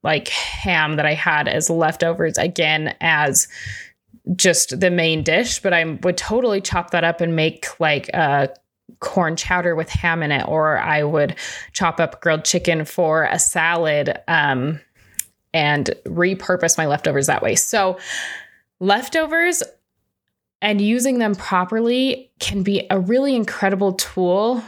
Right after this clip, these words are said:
for simplifying your time in the kitchen.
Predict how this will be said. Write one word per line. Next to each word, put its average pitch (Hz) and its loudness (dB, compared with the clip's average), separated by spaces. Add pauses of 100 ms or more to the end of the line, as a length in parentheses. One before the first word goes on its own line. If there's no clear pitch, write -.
(160)
for 196 -2
simplifying 156 0
your 147 2 (400)
time 143 0
in - -2
the 139 0
kitchen. 156 -2